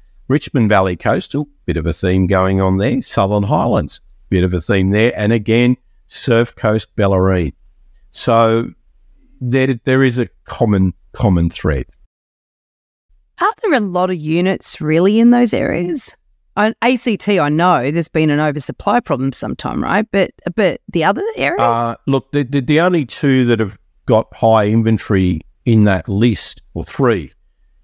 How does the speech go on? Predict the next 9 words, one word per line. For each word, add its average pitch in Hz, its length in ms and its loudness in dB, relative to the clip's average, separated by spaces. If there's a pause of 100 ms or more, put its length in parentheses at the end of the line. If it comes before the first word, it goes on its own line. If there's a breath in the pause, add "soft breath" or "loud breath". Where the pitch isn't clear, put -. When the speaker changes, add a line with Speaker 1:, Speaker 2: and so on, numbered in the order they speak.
(220)
Speaker 1:
Surf 127 360 -2
Coast, 120 360 -2
Southern 143 360 0
Highlands 107 420 0
got 98 220 -4
reasonably 98 520 0
high 92 280 2
inventory. 90 600 0 (440)
M-, 107 340 2